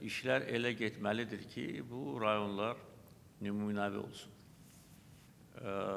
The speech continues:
yerlərdə həlli mümkün olmayan problemlər, ə, elə problemlər təbii ki, var.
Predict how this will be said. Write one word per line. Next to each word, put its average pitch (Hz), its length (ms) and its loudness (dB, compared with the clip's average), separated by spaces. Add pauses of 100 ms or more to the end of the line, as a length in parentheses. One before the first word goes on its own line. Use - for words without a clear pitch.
(640)
yerlərdə 160 640 6 (440)
həlli 135 360 4
mümkün 143 320 2
olmayan 131 720 6 (400)
problemlər, 120 800 6
ə, - 1300 -6
elə 113 240 4
problemlər 110 640 4
təbii 107 400 0
ki, 107 160 -6
var. 107 240 4